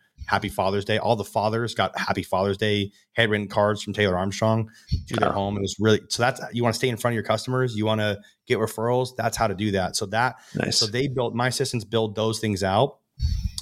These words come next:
Speaker 1: as well as in my own personal business. So my two main businesses is, um, you know, the Mikey Lucas brand, who, what's, which gets a lot of time, and then the American Energy Fund. So inside of those,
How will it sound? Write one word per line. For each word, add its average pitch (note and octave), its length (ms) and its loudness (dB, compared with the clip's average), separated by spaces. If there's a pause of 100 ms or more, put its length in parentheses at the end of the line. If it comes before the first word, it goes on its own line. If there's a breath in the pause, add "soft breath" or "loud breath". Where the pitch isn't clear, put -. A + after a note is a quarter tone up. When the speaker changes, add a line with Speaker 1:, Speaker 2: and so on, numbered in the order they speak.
Speaker 1:
as G#2 120 -4
well B2 200 0
as A2+ 120 -2
in A2 60 -4
my G2 120 -2
own G#2+ 160 2
personal A#2+ 340 0
business. G2+ 340 0
So G#2 300 4 (320 loud breath)
my A#2 100 0
two - 200 0
main B2 200 2
businesses G#2+ 640 0
is, G#2 440 0 (320 loud breath)
um, G2 440 2 (100)
you A#2 100 0
know, G2 80 4
the G2 80 0
Mikey G#2+ 320 2
Lucas A2 260 2
brand, G2+ 540 0
who, G2 240 -6
what's, - 180 0 (100)
which G2+ 260 0
gets G#2 140 0
a F#2 40 -2
lot F#2 160 2
of G2+ 80 2
time, F#2+ 360 0
and G2 120 2
then G2 80 2
the G2 60 4
American G2 280 0
Energy A#2+ 300 0
Fund. E2 260 -4 (280 loud breath)
So - 120 0
inside A#2 340 0
of G2 100 -8
those, A2+ 420 0